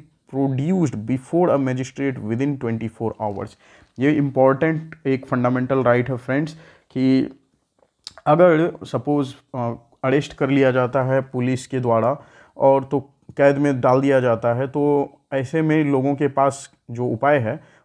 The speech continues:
हो सकता है कभी-कभी, अ, बेगुनाह लोगों को भी अरेस्ट कर लिया जाता है, तो फिर उनको ये आर्टिकल ट्वेंटी टू एक, अ,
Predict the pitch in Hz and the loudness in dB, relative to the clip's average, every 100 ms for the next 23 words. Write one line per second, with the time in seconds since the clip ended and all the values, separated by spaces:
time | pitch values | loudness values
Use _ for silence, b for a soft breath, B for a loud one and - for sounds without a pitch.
0 | b 151 165 - 156 151 151 147 151 151 | b -4 -2 2 2 2 0 0 2 2
1 | 151 127 123 120 127 123 139 139 135 131 | 2 0 -2 0 -2 0 0 0 0 -2
2 | 127 127 127 123 123 - 120 127 127 110 | -2 -2 0 0 -2 -4 -4 0 0 -2
3 | 107 110 117 127 127 139 131 - _ b | -4 -4 -4 -6 -6 -6 -6 -8 _ b
4 | b b 151 160 170 160 139 131 - 147 | b b -2 2 4 4 4 2 -2 -2
5 | 143 131 131 127 139 120 - 117 - 120 | -2 -4 -4 -6 -6 -6 -6 -10 -8 -4
6 | 113 113 - | -2 -4 -10